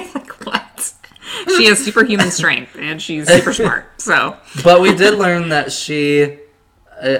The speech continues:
Speaker 2: has a black belt in karate.
Speaker 1: Yes, we
Speaker 2: Already.
Speaker 1: did learn that already at, what, eight or
Speaker 2: Yeah,
Speaker 1: something,
Speaker 2: right.
Speaker 1: we're thinking. <laughs> So,
Speaker 2: So.
Speaker 1: she's just a well-rounded human.
Speaker 2: Right.
Speaker 1: <laughs>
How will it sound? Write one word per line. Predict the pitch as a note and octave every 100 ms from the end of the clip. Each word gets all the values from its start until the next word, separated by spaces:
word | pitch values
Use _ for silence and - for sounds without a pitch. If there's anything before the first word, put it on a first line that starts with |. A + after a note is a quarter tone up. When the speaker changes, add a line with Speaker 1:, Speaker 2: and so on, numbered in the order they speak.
| -
Speaker 2:
has | C#3 C3+
a | A#2+
black | A#2 A#2+ -
belt | A2 G#2 G#2+
in | A2
karate. | - A2 A2+ G#2 G2+ _ _ - G3+
Speaker 1:
Yes, | G#3+ D#4 E3 - F#3
we |
Speaker 2:
Already. | A#2+ F#3 B2 B2
Speaker 1:
did |
learn | A#2
that | D#3 -
already | F3+ A3+ D#4+ D#3+ D3+
at, | D#3 D#3 D3
what, | C#3+ E3+ D#3+ -
eight | F3 C4 E4+
or | E4+
Speaker 2:
Yeah, | F3+ -
Speaker 1:
something, | D#4+
Speaker 2:
right. | G4+ A#3 A#3+
Speaker 1:
we're | G3+
thinking. | A#3 G#3 C4 F4 -
<laughs> | A3 - D#4 - G#4+
So, | - - - A3 G3+ G3 F#3+ F#3+
Speaker 2:
So. | - - - - - -
Speaker 1:
she's | - D#4+ E4+ -
just | G4 - -
a | D#3 D3+ D3 C#3+
well-rounded | E3 F3 D#3+ D3+ D3+ C#3+ C#3+
human. | D#3 C3+ C3 A#2+
Speaker 2:
Right. | A#2 -
Speaker 1:
<laughs> | G#3+ C#4+ - E4+ - - D#4+ - - - - A#3